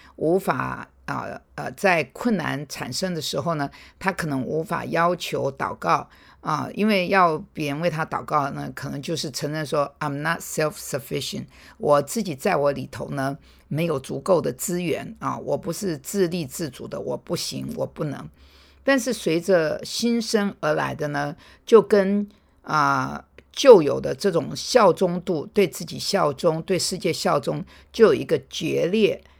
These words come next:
因此新的基督徒呢，现在就能够 ask for help，就能够要求帮助。啊，所以这样子，当困难、当，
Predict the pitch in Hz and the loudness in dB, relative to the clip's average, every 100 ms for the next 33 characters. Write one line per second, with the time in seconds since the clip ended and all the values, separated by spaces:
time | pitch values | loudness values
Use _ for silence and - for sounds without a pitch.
0 | _ - 226 226 143 127 233 233 185 - | _ 0 0 0 -4 -4 0 2 2 2
1 | 190 185 139 135 139 139 139 - 202 165 | -2 -2 -4 -6 -4 -6 -4 -2 0 0
2 | 175 151 139 151 170 151 - _ _ _ | 0 0 -4 0 2 0 -2 _ _ _
3 | _ - 185 196 - - - 156 135 185 | _ 0 2 2 -4 -8 0 0 0 4
4 | 151 107 - 185 175 147 156 147 180 196 | 4 2 -4 0 0 2 -2 2 4 4
5 | 190 - 139 131 - 160 160 - 143 - | 2 -2 -2 -2 -2 -4 -4 -8 -10 -12
6 | - - - - - 165 156 156 214 233 | -20 -20 -20 -20 -2 2 2 2 6 6
7 | 220 151 - - _ - 220 196 156 160 | 8 2 -2 -14 _ 4 4 4 0 0
8 | 185 190 - - 262 170 139 139 165 185 | 0 0 -6 0 2 2 0 -4 -2 0
9 | 180 185 196 | 0 0 -4